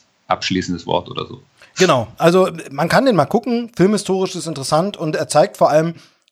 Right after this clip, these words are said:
Speaker 2: dass Zack Snyder eigentlich handwerklich schon was drauf hat und was kann. Ähm, ob er die Figuren immer richtig verstanden hat, kann man sich drüber streiten. Und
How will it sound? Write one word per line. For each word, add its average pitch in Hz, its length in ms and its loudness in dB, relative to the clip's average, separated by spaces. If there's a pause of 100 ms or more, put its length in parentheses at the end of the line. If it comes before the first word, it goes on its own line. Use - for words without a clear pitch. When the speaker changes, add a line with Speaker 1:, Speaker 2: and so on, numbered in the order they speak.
(120)
Speaker 2:
dass 143 200 2
Zack 156 200 2
Snyder 143 420 4
eigentlich 143 360 -4
handwerklich 156 480 0
schon 139 160 -2
was 127 120 0
drauf 160 260 4
hat 233 260 -2 (300)
und 139 100 -4
was 131 160 2
kann. 202 320 0 (500)
Ähm, 156 240 4
ob 160 140 2
er 196 60 6
die 156 100 0
Figuren 160 380 2
immer 170 200 2
richtig 175 240 -4
verstanden 160 460 0
hat, 151 160 -2
kann 151 120 -2
man 147 80 -2
sich 127 100 -4
drüber 131 200 -2
streiten. 160 600 0 (500)
Und 127 560 0